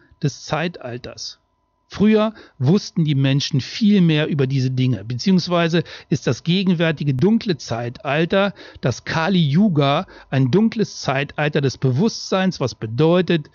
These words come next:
dass die meisten dieses Denken in den Papierkorb geworfen haben. Wir verstehen nicht mehr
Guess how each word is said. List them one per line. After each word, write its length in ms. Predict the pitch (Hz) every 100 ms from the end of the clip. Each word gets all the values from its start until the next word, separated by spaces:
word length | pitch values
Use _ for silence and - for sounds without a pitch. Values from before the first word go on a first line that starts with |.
| - _ _ _ _ _
dass 160 | 135 -
die 100 | 135
meisten 520 | 127 147 180 - 160
dieses 340 | 131 120 113 -
Denken 560 | 143 151 - 143 131 - _
in 120 | 170
den 120 | 160 165
Papierkorb 720 | 160 - - 165 - 107 -
geworfen 560 | 107 107 104 - 123
haben. 380 | 120 113 110 120
Wir 120 | 131
verstehen 540 | 135 143 - 151 151 151
nicht 320 | 175 - -
mehr 400 | 117 113 113 110